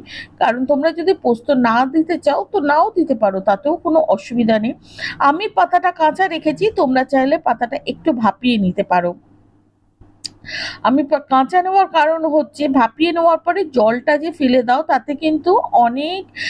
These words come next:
গুণাগুণ বেরিয়ে যায়। সেই কারণের জন্য আমি পুরো কাঁচা পাতাটাই নিয়েছি। নিয়ে ভালো করে আমি এই যে পোস্তটা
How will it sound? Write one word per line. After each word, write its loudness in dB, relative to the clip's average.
গুণাগুণ 2
বেরিয়ে 0
যায়। -2
সেই -2
কারণের 0
জন্য 2
আমি 2
পুরো -2
কাঁচা 0
পাতাটাই -2
নিয়েছি। -4
নিয়ে 4
ভালো 0
করে 0
আমি -2
এই -2
যে 0
পোস্তটা 0